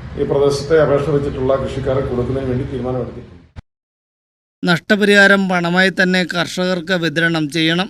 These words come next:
Speaker 2: നിലവിൽ കാലഹരണപ്പെട്ടതോ ഗുണനിലവാരമില്ലാത്തതുമായ വളങ്ങൾ ദുരിതാശ്വാസത്തിന്റെ പേരിൽ കർഷകരിൽ അടിച്ചേൽപ്പിക്കുവാൻ പാടില്ല. പുനരുദ്ധാരണത്തിനായി സഹായം ലഭിക്കുന്നതിനായി അപേക്ഷാതീതി ദീർഘിപ്പിക്കണമെന്നും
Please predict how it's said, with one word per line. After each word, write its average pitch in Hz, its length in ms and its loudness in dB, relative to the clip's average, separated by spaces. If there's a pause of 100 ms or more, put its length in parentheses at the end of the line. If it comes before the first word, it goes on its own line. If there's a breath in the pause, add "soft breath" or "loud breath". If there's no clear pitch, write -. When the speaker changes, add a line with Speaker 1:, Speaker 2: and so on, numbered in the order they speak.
Speaker 2:
നിലവിൽ 170 480 0 (160)
കാലഹരണപ്പെട്ടതോ 170 1000 0
ഗുണനിലവാരമില്ലാത്തതുമായ 170 1700 0 (180)
വളങ്ങൾ 165 540 0
ദുരിതാശ്വാസത്തിന്റെ 165 960 -2
പേരിൽ 170 420 0 (160)
കർഷകരിൽ 175 600 -2
അടിച്ചേൽപ്പിക്കുവാൻ 165 1000 -2
പാടില്ല. 160 520 2 (120)
പുനരുദ്ധാരണത്തിനായി 165 1120 2
സഹായം 160 460 0
ലഭിക്കുന്നതിനായി 170 840 0 (220)
അപേക്ഷാതീതി 170 920 2 (100)
ദീർഘിപ്പിക്കണമെന്നും 165 1200 0